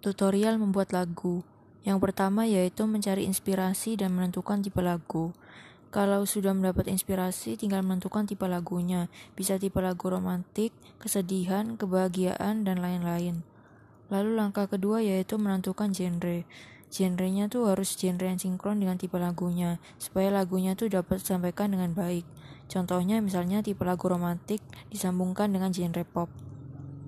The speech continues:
Langkah ketiga yaitu membuat lirik. Membuat lirik yang sesuai dengan tipe lagu dan genre,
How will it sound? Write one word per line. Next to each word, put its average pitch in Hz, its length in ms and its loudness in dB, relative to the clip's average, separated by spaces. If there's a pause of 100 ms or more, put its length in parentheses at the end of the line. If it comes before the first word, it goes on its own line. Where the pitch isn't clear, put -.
(400)
Langkah 190 320 2
ketiga 202 400 0
yaitu 214 320 4
membuat 185 320 4
lirik. 170 400 2 (580)
Membuat 190 320 4
lirik 196 260 2
yang 208 140 4
sesuai 196 420 0
dengan 190 140 2
tipe 185 240 -2
lagu 180 260 2
dan 196 160 2
genre, 170 540 -2